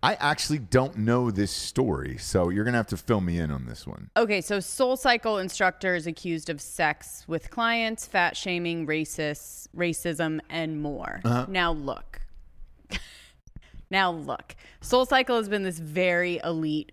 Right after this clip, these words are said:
Speaker 2: cult-like, expensive cycling studio, mostly in L A
Speaker 1: Yes.
Speaker 2: and popping up around.
Speaker 1: Yep.
Speaker 2: So it's always been kind of widely known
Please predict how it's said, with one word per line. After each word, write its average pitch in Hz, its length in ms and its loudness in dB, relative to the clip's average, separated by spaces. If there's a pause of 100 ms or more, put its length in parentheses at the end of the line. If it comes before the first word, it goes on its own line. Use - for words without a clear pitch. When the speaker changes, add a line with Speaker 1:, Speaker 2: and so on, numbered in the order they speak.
Speaker 2:
cult-like, - 1500 -2 (600)
expensive 170 1300 0 (180)
cycling 165 500 0
studio, 147 880 -2 (180)
mostly 190 720 0
in 165 120 2
L 160 180 2
A 147 360 0
Speaker 1:
Yes. 151 200 2
Speaker 2:
and 151 180 -2
popping 147 420 -2
up 143 160 -8
around. - 420 -8
Speaker 1:
Yep. 135 160 4 (160)
Speaker 2:
So 220 280 4 (400)
it's 240 220 0
always 240 560 2
been 190 540 2 (240)
kind 233 380 0
of 185 100 -2
widely 165 500 2
known 156 600 -6